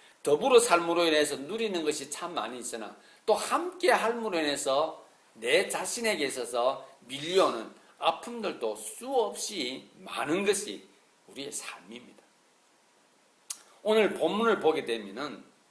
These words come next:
다윗이 어떠한 마음에서 어떠한 상황 속에서 이 글을 적었는가 하는 것을 보게 합니다. 일, 이 절을 제가 다시 한번 읽어드리겠습니다. "하나님이여, 내가 부를 때에 응답하소서.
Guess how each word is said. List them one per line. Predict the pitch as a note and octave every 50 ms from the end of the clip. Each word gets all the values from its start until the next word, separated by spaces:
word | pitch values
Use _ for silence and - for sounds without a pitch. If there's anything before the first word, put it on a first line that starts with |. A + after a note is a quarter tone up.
| _ _ _ _ _ _ _ _ _ _ _ _ _ _ _ _ _ _ _ _ _ _ _
다윗이 | - - - C#3 F3+ A#3+ B3+ - - - C#3+ C#3 C#3 C3+ A2 F2+ - - -
어떠한 | - A3 B3 C3+ - - - A#3+ A#3+ A3 A3 A#3 A3+
마음에서 | A3 G#3+ G#3 G#3+ A3 A3 A3 G3+ G#3 - E3+ F3 F3 D#3
어떠한 | B2 - - - A2 C3+ - - - - B3 A#3+ B3+ B3
상황 | - - D#3+ D#3 D#3 D3+ D3
속에서 | D3 D3 C3+ C3 A#2 A2 - D3 D#3 D3 B2 A2 - - - - _ _
이 | D3+ D3+ D3+ D3+
글을 | - - C#3 C#3 C#3 C3+ -
적었는가 | - F#3+ F3+ F#3 E3 C#3+ B2+ A#2 A2+ G2+ G#2 G2 F#2+ F#2
하는 | - C#3 D3 C#3+ C3 A2+
것을 | G2+ - - - F#2 F#2+ G2 F2+ - - _ _ _ _ _ _
보게 | - D3+ E3 E3 D#3 C#3
합니다. | - - - - - _ - - _ _ _ _ _ _ _ _ _ _ _ - - _ _ _
일, | A3 A3 A#3 A#3
이 | A3 G#3+ F#3 D#3+
절을 | F3+ E3+ E3+ D#3
제가 | C#3+ C3+ A#2+ B2+ B2+
다시 | - C#3+ E3+ - - - D3
한번 | C3 C3 B2+ B2+ B2+
읽어드리겠습니다. | D#3 D#3 D3 A#2+ G#2+ A#2+ G#2 A2 G#2 F#2+ F2 - - - - _ _ _ _ _ _ _ _ _ _ _ _ _ _ _ _ _ _ _ _ _ _ _ _ _ _ _ _
"하나님이여, | - D3+ C#3+ C#3 C3+ C3+ B2+ B2 A#2+ A#2+ A#2+ A#2 A2+ A2 - - - -
내가 | G#2+ B2 C3+ C#3 C#3 D3+ D3+ D3+ D3+
부를 | - A#2+ A#2+ C#3 D3 C#3+
때에 | - C3+ B2 A#2 A2 G#2+
응답하소서. | G#2 G#2 G#2+ A2 A2+ A#2+ A#2+ C#3 C#3+ C#3 C#3+ - - A2+ - - G#2+ G2 - - F2+ E2 D#2+